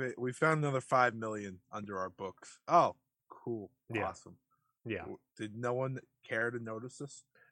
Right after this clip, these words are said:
Speaker 2: Yeah, 'cause they're, they're, it feels like they're also going year by year and checking, which is fair. Uh, but so they're at two thousand nine, so we got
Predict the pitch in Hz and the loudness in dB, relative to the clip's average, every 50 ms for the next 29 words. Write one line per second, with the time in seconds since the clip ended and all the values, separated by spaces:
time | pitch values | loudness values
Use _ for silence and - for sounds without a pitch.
0 | _ _ - _ - 165 - - 196 170 165 143 139 131 - - 160 156 175 180 | _ _ -20 _ -12 -12 -4 4 8 10 10 10 10 8 4 4 6 6 6 6
1 | 180 185 165 170 185 - 185 170 170 - 262 277 220 196 190 160 165 170 165 165 | 6 4 2 2 4 4 4 2 4 4 4 4 4 4 4 6 8 8 8 8
2 | 170 151 127 120 139 147 151 147 139 131 127 131 143 139 135 120 127 120 113 107 | 4 0 2 4 4 4 4 4 2 0 2 4 4 4 6 6 6 6 6 4
3 | 107 107 110 113 117 117 107 104 - - 113 107 - - 139 147 147 127 113 - | 2 2 4 6 6 4 4 2 0 0 0 0 0 -2 -2 -2 -2 -4 -4 -6
4 | 107 - - - 107 101 101 117 131 - - _ - _ _ _ _ - 127 120 | -6 -8 -6 -4 -4 -2 0 -2 -2 -4 -8 _ -20 _ _ _ _ 0 2 4
5 | 113 110 110 110 113 110 - 95 - - 143 160 151 147 147 - 175 175 175 190 | 6 6 6 4 4 2 0 -2 -4 2 6 8 8 8 6 4 4 6 8 8
6 | 185 196 196 175 147 135 123 117 113 110 113 120 135 143 143 - - 147 127 123 | 8 8 6 6 8 8 8 8 8 6 4 4 0 -2 -2 0 0 2 2 4
7 | 123 120 123 - | 2 2 2 0